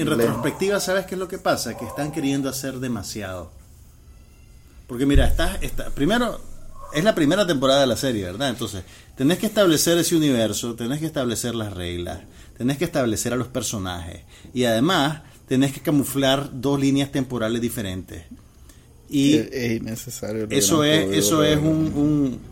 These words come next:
Speaker 1: es un desafío narrativo importante.
Speaker 2: Ok.
Speaker 1: No te digo que sean completamente exitosos,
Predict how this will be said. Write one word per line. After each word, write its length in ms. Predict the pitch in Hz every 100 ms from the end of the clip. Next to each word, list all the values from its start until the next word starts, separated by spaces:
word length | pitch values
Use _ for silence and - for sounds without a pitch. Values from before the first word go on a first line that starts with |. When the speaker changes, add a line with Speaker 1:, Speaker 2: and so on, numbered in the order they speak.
| -
Speaker 1:
es 80 | 151
un 120 | 165
desafío 460 | 170 147 - 160
narrativo 520 | 165 156 131 135 135 143
importante. 680 | 143 127 - 110 113 - 92 - -
Speaker 2:
Ok. 220 | 311 254 185 82 -
Speaker 1:
No 160 | 202
te 120 | 226 226
digo 200 | 214 196
que 100 | 175
sean 220 | 175 170
completamente 600 | 170 139 156 147 147 143
exitosos, 540 | 139 120 131 113 92